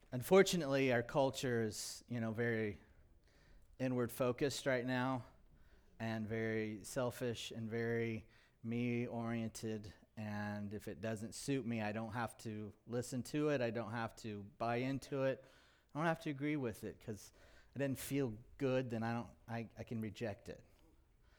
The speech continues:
But th-, that's not your Bible. Um,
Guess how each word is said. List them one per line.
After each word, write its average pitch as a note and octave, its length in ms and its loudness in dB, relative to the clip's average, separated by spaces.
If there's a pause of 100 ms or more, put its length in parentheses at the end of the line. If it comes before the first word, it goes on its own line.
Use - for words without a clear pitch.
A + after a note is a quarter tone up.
(240)
But A#2 460 -2
th-, B2+ 160 -8
that's C#3 240 0
not D3 160 0
your B2 120 2
Bible. E3 540 6 (1080)
Um, A#2 440 -2